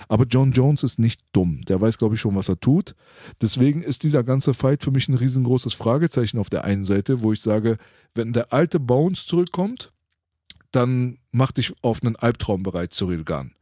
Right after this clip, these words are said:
Aber sollten gewisse Faktoren da eine Rolle gespielt haben, er hat sich, so wie du gerade gesagt hast, vielleicht ans Gewicht noch nicht ganz gewöhnt, die Pause war vielleicht lang, vielleicht ist er nicht Dominic Cruz, vielleicht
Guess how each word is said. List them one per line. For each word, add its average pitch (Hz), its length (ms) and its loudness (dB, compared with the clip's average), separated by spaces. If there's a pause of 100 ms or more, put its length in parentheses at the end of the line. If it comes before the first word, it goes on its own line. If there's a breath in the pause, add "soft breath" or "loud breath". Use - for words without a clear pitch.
(300 loud breath)
Aber 107 220 2
sollten 143 380 0
gewisse 131 340 0
Faktoren 143 480 -2
da 127 60 0
eine 117 100 -2
Rolle 143 260 0
gespielt 110 460 -4
haben, 92 220 -2
er 104 180 -6
hat 120 140 -4
sich, 110 120 -2
so 110 160 0
wie 107 80 0
du 120 180 2
gerade 110 360 -2
gesagt 104 280 -2
hast, 104 100 -2
vielleicht 110 280 -2
ans 95 220 -8
Gewicht 104 300 -4
noch 113 100 0
nicht 101 160 -6
ganz 101 220 -2
gewöhnt, 95 420 -2 (400 loud breath)
die 107 100 0
Pause 117 460 0
war 110 100 0
vielleicht 104 320 -2
lang, 95 220 -2
vielleicht 98 260 -2
ist - 80 -6
er 95 60 0
nicht 120 320 -2
Dominic 113 320 0
Cruz, 101 300 -4
vielleicht 95 320 -4